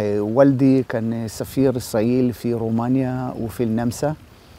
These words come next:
وأنا لما كنت، آه، صغير رحت مع والدي ووالدتي لبلدان أخرى. آم،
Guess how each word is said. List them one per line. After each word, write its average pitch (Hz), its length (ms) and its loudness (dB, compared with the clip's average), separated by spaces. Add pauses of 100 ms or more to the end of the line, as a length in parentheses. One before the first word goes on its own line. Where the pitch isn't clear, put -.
(340)
وأنا 117 1500 -2
لما 110 340 -4
كنت، 127 400 -4
آه، 110 540 -4
صغير 123 560 2 (340)
رحت 123 260 -8
مع 120 180 -2
والدي 123 320 0
ووالدتي 120 840 -2
لبلدان 110 1600 -4 (200)
أخرى. 147 380 -4 (680)
آم، 110 760 -4